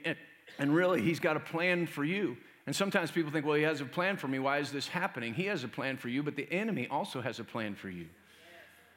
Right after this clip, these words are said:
And God has a plan for you, and the plan is for good and not for evil. It's a blessing and not cursing. It's for a future and a desired outcome in God. The enemy also has a plan for you, and he's come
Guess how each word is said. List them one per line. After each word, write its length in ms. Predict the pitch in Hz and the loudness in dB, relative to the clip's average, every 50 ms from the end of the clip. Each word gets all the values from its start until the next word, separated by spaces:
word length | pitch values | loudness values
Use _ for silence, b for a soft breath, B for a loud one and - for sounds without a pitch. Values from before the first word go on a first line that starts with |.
| B _ - | B _ -2
And 160 | 131 139 139 | 0 2 4
God 200 | 160 175 202 202 | 6 6 8 6
has 160 | 190 170 131 | 6 4 2
a 60 | 143 | 0
plan 480 | 131 - - 175 175 196 208 220 220 202 | -4 -4 -2 0 2 2 4 2 2 0
for 140 | - - 139 | 0 0 0
you, 200 | 135 135 143 143 | 0 2 2 2
and 100 | 151 147 | 2 0
the 40 | 143 | -2
plan 320 | - 165 165 170 170 170 | -2 0 0 0 2 0
is 120 | 160 - | 0 -2
for 140 | - - 139 | -2 -6 -6
good 460 | 123 123 170 190 190 165 139 139 139 B B B B B | -2 2 2 4 4 4 2 2 -2 B B B B B
and 260 | 147 151 147 151 151 | 0 0 2 2 2
not 340 | 151 156 185 220 - - - | 4 4 4 2 0 -2 -8
for 220 | - - 139 127 - | -6 -6 -6 -4 -2
evil. 440 | 151 135 120 107 98 110 113 123 - | 0 0 0 0 -2 -2 -2 -2 -2
It's 160 | 143 143 151 | -2 -2 -2
a 20 | |
blessing 560 | 135 120 113 147 175 185 202 - - 185 156 143 | -4 -2 0 0 2 2 2 2 0 0 0 0
and 160 | 127 127 143 | 0 2 2
not 400 | 165 147 170 170 - - - - | 2 2 0 -2 -4 -8 -12 -8
cursing. 480 | - 135 110 101 - - - 113 120 | -6 -4 -4 -4 -4 -4 -4 -4 -4
It's 120 | 131 131 - | -4 -6 -6
for 200 | - - 143 139 | -4 -2 -2 -2
a 40 | 139 | -2
future 600 | - - - 233 247 269 - - - 131 123 127 | -4 -4 -4 -2 -2 -2 -2 -2 -2 0 0 0
and 140 | 131 127 | 0 -2
a 40 | 131 | -2
desired 580 | 123 120 135 123 123 160 165 180 202 180 165 - - | -2 -4 -4 -2 0 0 2 2 2 2 0 2 2
outcome 680 | 147 143 135 131 - - - - 120 113 113 117 123 B B B B B B - | 2 2 2 0 -2 -8 -8 -6 -4 -2 -2 -2 -4 B B B B B B -2
in 260 | 139 139 139 135 123 | 0 0 2 2 2
God. 420 | 117 135 131 123 113 104 - - - - B B B B B B B B B B B - | 2 4 4 4 4 2 0 -4 -10 -16 B B B B B B B B B B B 0
The 120 | 165 160 | 0 2
enemy 320 | 190 226 262 254 214 180 165 | 4 4 4 4 4 4 4
also 340 | 175 208 226 - - 170 | 4 4 4 4 4 4
has 200 | 160 160 143 127 | 4 4 2 0
a 40 | 139 | -4
plan 420 | 127 - - 202 190 214 208 190 170 | -6 -4 -2 -2 0 2 0 0 -2
for 160 | - - 117 | -2 -4 -4
you, 260 | 110 110 107 95 - - - B B B B B | -2 -2 -2 -2 -4 -8 -16 B B B B B
and 80 | 143 | 2
he's 160 | 170 165 151 - | 4 4 2 0
come 540 | - - - 240 240 202 165 160 165 - | -2 0 2 4 4 4 4 2 2 0